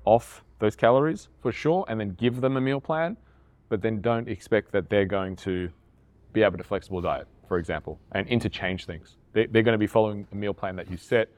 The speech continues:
based off the calories that you set, rather than, "Oh, here's the meal plan," and just, yeah, just make it fit thirty grams of protein. If they're not measuring, how are they gonna know what thirty grams of protein is?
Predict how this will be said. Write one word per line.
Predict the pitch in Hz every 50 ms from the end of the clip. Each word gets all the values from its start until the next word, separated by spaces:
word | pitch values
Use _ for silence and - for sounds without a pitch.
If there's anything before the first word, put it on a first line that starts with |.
| _ _ _ _
based | - 107 104 - -
off | 107 90
the | -
calories | 92 - - 98 95 95 95 85
that | 87 82 -
you | 85 82
set, | - _ 85 73 - _ _ _ _ _ _ _ _ _ _
rather | - 104 101 98 90 98 92
than, | 87 95 90 90 92 87 - _ _ _ _ -
"Oh, | 101 92 -
here's | 123 123 113
the | - 107
meal | 104 104 101
plan," | 98 - 104 98 95 98
and | 101 98 92 95 92 - _ _ _ _
just, | - 139 135 -
yeah, | 160 117
just | 101 117 - -
make | 147 143 -
it | - -
fit | - - 120 113 - _ _ _ _ _ _ _ _
thirty | - 135 127 127
grams | 120 117 107 98
of | 101 -
protein. | - 101 95 87 - 85 - _ _ _ _ _ _ _ _ _ _ _ _ _ _ _ _
If | 95 -
they're | - 135
not | 135 110
measuring, | 110 117 117 95 98 82 82 87 90 87 90 92 92 - - - _ _ _ _ _ _ _ _ _ _ _ _ _ - -
how | - 107 104 104 104
are |
they | 104 101 98 95
gonna | - - 104 101 95
know | 101 104
what | 95 90
thirty | - 104 98
grams | 98 98 98 98
of | -
protein | - 107 104 143 180
is? | 220 - - _